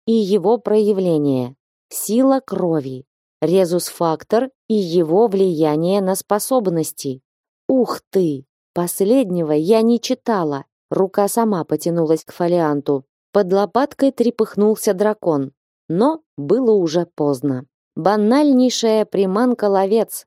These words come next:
сработала бесшумно и надёжно. За моей спиной полыхнула вспышка. Адресат, к которому пришёл тревожный сигнал, воспользовался энергоёмким заклинанием телепорта.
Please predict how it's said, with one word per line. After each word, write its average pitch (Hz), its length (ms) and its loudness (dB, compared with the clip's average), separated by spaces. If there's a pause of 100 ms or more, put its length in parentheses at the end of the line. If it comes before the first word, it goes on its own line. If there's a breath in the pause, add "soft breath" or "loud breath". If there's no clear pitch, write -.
сработала 214 680 0
бесшумно 233 840 0
и 262 80 4
надёжно. 143 680 -2 (220)
За 170 160 0
моей 285 320 2
спиной 240 400 0
полыхнула 190 580 0
вспышка. - 680 -8 (360)
Адресат, 170 640 0
к - 200 -20
которому 180 460 0
пришёл 180 460 -2
тревожный 160 580 0
сигнал, 165 500 -2 (220)
воспользовался 214 1120 0
энергоёмким 180 960 0
заклинанием 175 840 -2
телепорта. 151 760 -4